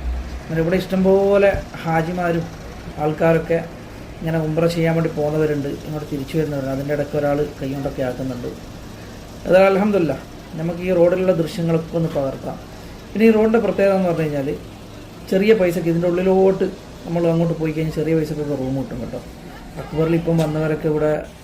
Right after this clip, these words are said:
കച്ചവടം ചെയ്യുന്നതൊക്കെ നോക്കുന്നുണ്ട് അവിടെ ഇങ്ങനെ നിന്നിട്ട്. ഇതിങ്ങനെ പോയിട്ട് ലാസ്റ്റ് ഒരു പാലത്തിൻ്റെ അടുത്താണ് അവസാനിക്കുന്നത് കേട്ടോ. പിന്നെ അവിടുന്ന് ലെഫ്റ്റിലേക്ക് ഉള്ളോട്ട് ചെറിയ ചെറിയ റൂമുകളൊക്കെ ഉണ്ട്. എന്നിട്ട് ചെറിയ പൈസക്കൊക്കെ കിട്ടും, പക്ഷേ ഇപ്പം വളരെ പ്രയാസമാണ് മക്കയിൽ റൂമിന്.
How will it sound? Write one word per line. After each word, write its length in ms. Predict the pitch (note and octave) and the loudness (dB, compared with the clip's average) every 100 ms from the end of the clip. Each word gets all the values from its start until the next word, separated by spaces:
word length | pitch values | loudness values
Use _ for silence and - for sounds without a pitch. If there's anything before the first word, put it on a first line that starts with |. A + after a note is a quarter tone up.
| - - - - - | -18 -16 -14 -14 -12
കച്ചവടം 480 | C#3 C3+ D#3 D3+ D#3+ E3 - - | -10 -8 -2 -2 -2 -4 -10 -4
ചെയ്യുന്നതൊക്കെ 360 | D#3+ D#3 D3 C#3+ | -2 0 -2 -2
നോക്കുന്നുണ്ട് 360 | C3+ C3+ C#3 B2+ | -2 -4 -4 -4
അവിടെ 120 | B2 | -4
ഇങ്ങനെ 160 | B2+ B2+ | -4 -4
നിന്നിട്ട്. 280 | A#2+ A2+ B2+ - - - - - | -6 -6 -8 -10 -14 -14 -14 -6
ഇതിങ്ങനെ 360 | F3 F#3+ G3+ G3+ | 2 2 4 4
പോയിട്ട് 240 | F#3+ F#3+ G3 - - - - E3 | 4 4 2 0 -6 -14 -8 0
ലാസ്റ്റ് 400 | E3 F3 F3+ F#3+ | 2 2 0 0
ഒരു 120 | F3+ F#3 F#3 - - - D3 | -2 -2 -4 -10 -12 -8 -2
പാലത്തിൻ്റെ 480 | D3+ E3 E3 E3+ | 0 0 -2 0
അടുത്താണ് 260 | E3 D#3+ D3+ | 0 0 -2
അവസാനിക്കുന്നത് 600 | B2 B2 C3 A#2+ A2+ A2+ A2 | -2 -4 -6 -6 -8 -10 -10
കേട്ടോ. 160 | A#2+ - - | -10 -10 -8
പിന്നെ 160 | D3+ D#3 | -2 0
അവിടുന്ന് 240 | D#3+ E3 D3+ | 2 0 0
ലെഫ്റ്റിലേക്ക് 480 | - E3 D#3+ E3 F3 C#3+ | 0 2 2 2 -4 -2
ഉള്ളോട്ട് 380 | D3+ D#3 D#3 E3+ - - - - E3+ | 0 0 0 -4 -6 -14 -16 -6 2
ചെറിയ 240 | E3 F#3 | 4 6
ചെറിയ 180 | F#3+ G3+ G3 | 6 6 4
റൂമുകളൊക്കെ 500 | F3 F3 F3+ E3 D#3+ C3 | 2 2 2 2 0 -4
ഉണ്ട്. 120 | C3+ | -4
എന്നിട്ട് 220 | D3 D#3+ E3+ | -6 -4 -2
ചെറിയ 140 | F#3 G#3 | 0 2
പൈസക്കൊക്കെ 400 | F#3+ F#3+ G3 F#3+ E3 | 0 0 -2 0 0
കിട്ടും, 220 | - D3+ | -2 -4
പക്ഷേ 160 | C#3+ E3 D3+ | -4 -4 -6
ഇപ്പം 180 | - F#3 F3 | -4 -2 2
വളരെ 380 | E3 E3+ F#3 F#3 - | 2 2 2 2 0
പ്രയാസമാണ് 500 | D#3 E3 E3 D#3+ D#3 C3+ | -2 0 0 -2 -2 -4
മക്കയിൽ 320 | - D#3 D#3 C#3 | -4 -4 -2 -2
റൂമിന്. 340 | C#3 D3 C3 | -4 -4 -6